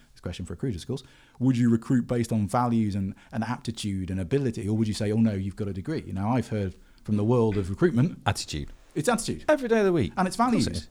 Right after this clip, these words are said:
Speaker 1: And it's beliefs. And it's those things. That's what you recruit for. You train the
Speaker 2: Absolutely.
Speaker 1: rest of them on the job.
Speaker 2: You
Speaker 1: So
Speaker 2: can,
Speaker 1: where do universities sit then?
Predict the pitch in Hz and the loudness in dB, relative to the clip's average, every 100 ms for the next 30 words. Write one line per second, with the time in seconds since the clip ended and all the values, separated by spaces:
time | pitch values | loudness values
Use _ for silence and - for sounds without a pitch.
0 | - 156 156 190 262 - 143 139 226 247 | -4 -4 0 2 2 2 -4 0 0 0
1 | - 202 175 208 233 220 214 277 226 104 | 0 -2 -2 -4 -4 -2 -2 -2 -4 -6
2 | - - - 156 214 240 226 214 196 208 | -6 -16 -8 -4 0 2 4 2 0 0
3 | 208 202 294 - - - - - - - | 0 -2 -4 -6 -12 -20 -20 -20 -20 -20
4 | _ - 180 180 208 220 208 208 214 220 | _ 2 4 8 6 6 4 6 8 8
5 | 175 - 208 180 240 165 | 6 2 2 2 2 2